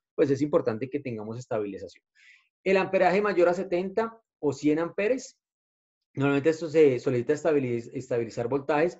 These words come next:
mayores a trece punto un voltios y amperajes mayores a cien amperios y consultar en ese caso el sitio O E M.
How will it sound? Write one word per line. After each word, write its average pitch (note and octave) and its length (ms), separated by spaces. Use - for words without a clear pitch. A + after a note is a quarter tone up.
mayores C3 440
a D3 120
trece B2+ 280
punto C#3+ 380
un D3 160
voltios G#3 500
y C#3 80
amperajes B2+ 680
mayores C3 240
a C3 60
cien A#2+ 200
amperios F#3+ 420
y G3 140
consultar E3+ 460
en D#3 80
ese D3+ 160
caso D3+ 320
el B2+ 120
sitio B2 400
O C#3+ 140
E B2 140
M. G2 160